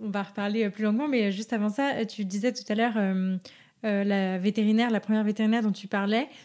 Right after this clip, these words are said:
du coup, est-ce qu'on peut considérer qu'elle faisait plutôt du medical training et que tu as découvert avec le bucket game plutôt l'aspect soins coopératifs,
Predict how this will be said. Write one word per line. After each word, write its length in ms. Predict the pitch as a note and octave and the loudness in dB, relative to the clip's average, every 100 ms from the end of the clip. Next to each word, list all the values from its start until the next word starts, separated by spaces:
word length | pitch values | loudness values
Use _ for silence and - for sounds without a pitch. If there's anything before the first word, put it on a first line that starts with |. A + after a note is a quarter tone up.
| - | -6
du 120 | G#3 | -4
coup, 120 | G#3 B3+ | 2 0
est-ce 160 | A#3 | 0
qu'on 240 | A3+ G#3 G3 | -2 -2 -2
peut 160 | G3+ | -4
considérer 320 | G3+ G3 G#3 | -4 -4 -2
qu'elle 100 | A3 | -4
faisait 220 | G3 F#3+ G3+ | -6 -4 -6
plutôt 220 | - A3 | -4 -4
du 140 | G3 | 0
medical 400 | G3+ G3 G3 G3 F#3 | 0 0 -2 -4 -2
training 400 | G3+ A3 C4 B3 | 0 2 2 0
et 80 | |
que 100 | A3 | 0
tu 240 | G3+ - G#3 | -4 -4 -6
as 140 | F#3+ | -4
découvert 420 | F#3 F#3+ G#3 A3+ | -4 -6 -4 -2
avec 340 | G#3+ F#3+ G#3+ G#3+ | -2 -2 -2 -2
le 60 | |
bucket 320 | F#3+ G3 F#3+ F3+ | -4 -4 -6 -4
game 380 | G#3 A3+ G#3+ G3 - | -2 2 0 -2 -6
plutôt 300 | G#3 G#3+ A3 | -8 -4 -2
l'aspect 560 | G3 F#3 - - A3 | -2 -4 -8 -4 -4
soins 320 | G#3+ - G#3+ | -2 -4 -4
coopératifs, 720 | G#3 G3+ G3 G3 G3 D4 - | -2 -4 -2 -4 -4 -6 -8